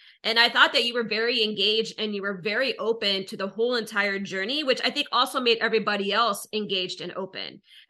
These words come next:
again, it's about being the model. The, the leader needs to be the model in this process. If the leader is going to be very, you know, holding everything back and, and not wanting to really, like, go there, then the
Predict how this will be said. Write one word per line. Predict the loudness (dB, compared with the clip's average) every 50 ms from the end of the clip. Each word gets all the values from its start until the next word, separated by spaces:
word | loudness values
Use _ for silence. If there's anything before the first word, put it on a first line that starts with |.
| -8 0
again, | 2 4 4 4
it's | 4 4
about | 4 2 2 2 2
being | -2 -2 -2 -2
the | -4 -4
model. | -2 -2 0 0 0 0 0 0 0 0 -2 -2 -4
The, | -4 -4 -4 -4 -4
the | -6 -6 -4
leader | -4 -4 -2 -2 0
needs | 0 0 -2 -2 -2 -4
to | -4 -4
be | -4 -4
the | -2
model | -2 0 2 2 2 2 0
in | -4 -4
this | -4 -6 -8
process. | -8 -6 -2 -2 -2 -2 -2 -4 -4 -4 -4 -6
If | -8 -8 -8
the | -6 -6
leader | -4 -4 -2 0 0 2
is | 2 0 -2
going | -4 -4 -4 -4
to | -4
be | -4 -4 -4 -6 -6 -8 -12 -20 _ _ _ _ _ _ _ -2
very, | 0 2 4 4 2 2 2 0 0 -2 -4 -6 -12 -18 _ -12
you | -10 -8
know, | -8 -8 -10 -10 -10 -8
holding | -4 0 2 4 4 4 4 2
everything | 2 0 -2 -2 -2 -2 -2 0
back | 0 2 4 6 6 6 4 2
and, | -4 -4 -2 -4
and | -4 -2 0 4
not | 6 6 6 6 4 0
wanting | 0 2 2 2 0 0
to | -2 -4 -4
really, | -2 -2 0 0 0 0
like, | 0 0 -2 -2 -4
go | -4 -2 -2 -2 0 0
there, | 0 2 2 4 2 2
then | 2 2 0 0 -2 -4 -12 -20 _ _ _ _ _ _ _ _ _ _ _ _ _ 0
the | 2 4 4